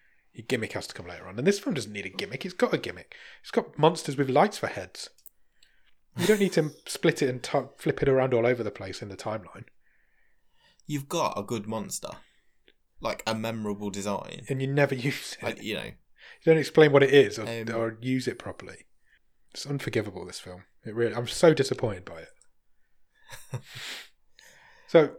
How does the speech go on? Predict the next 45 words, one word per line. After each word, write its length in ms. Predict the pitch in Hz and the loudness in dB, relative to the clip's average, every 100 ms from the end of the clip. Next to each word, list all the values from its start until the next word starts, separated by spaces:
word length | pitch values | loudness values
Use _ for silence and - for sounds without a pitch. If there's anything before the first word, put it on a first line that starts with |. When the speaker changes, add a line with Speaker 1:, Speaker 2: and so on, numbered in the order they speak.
| 104 | 0
Speaker 2:
Uh, 180 | 107 110 | 0 2
yeah, 180 | 110 95 | 0 0
just 180 | 113 117 | -2 -4
make 200 | 101 - | -4 -4
it, 120 | - | -10
make 220 | 113 113 92 | -6 -4 -4
it 40 | |
make 160 | 87 143 | -4 2
Speaker 1:
make 140 | 147 | 2
it 40 | |
Speaker 2:
sense. 100 | 147 | 2
Speaker 1:
make 160 | 123 110 | -2 -4
sense. 160 | - 104 | -4 -6
Speaker 2:
Fucking 320 | 98 92 - | -6 -6 4
Speaker 1:
Put 100 | 170 | 6
it 60 | |
Speaker 2:
just 40 | 151 | 8
Speaker 1:
in 40 | |
the 80 | 147 | 6
right 220 | 139 131 | 8 8
order. 240 | 110 110 98 | 4 -2 -2
Speaker 2:
fill 200 | 104 120 | 0 0
in 120 | 107 | 0
the 80 | 92 | -2
gaps. 420 | 113 98 - - | -2 -2 -2 -4
Just 180 | - 123 107 | -4 -6 0
Speaker 1:
There's 220 | 107 - | 4 6
Speaker 2:
write, 80 | - | 8
Speaker 1:
definitely 300 | 180 190 165 | 8 8 4
a 60 | |
Speaker 2:
yeah. 60 | 113 | 6
Speaker 1:
gap 280 | 135 - - | 4 2 -6
between 320 | - 135 120 | -4 -2 -2
the 80 | 117 | -2
two 180 | 120 | -2
timelines 400 | 113 120 104 101 101 | -2 -2 -4 -8 -10
that 140 | - | -8
isn't 200 | 120 104 | -8 -8
explained. 500 | 92 - - 76 - - | -12 -12 -12 -14 -18 -10
Speaker 2:
I'm 60 | 160 | -8
not 120 | - | -4
asking 480 | 147 143 - 107 95 | -2 0 0 -2 -4
for 160 | - 113 | -6 -4
much 320 | 113 - - | -4 -4 -8
here. 400 | 82 - 160 | -8 -2 -2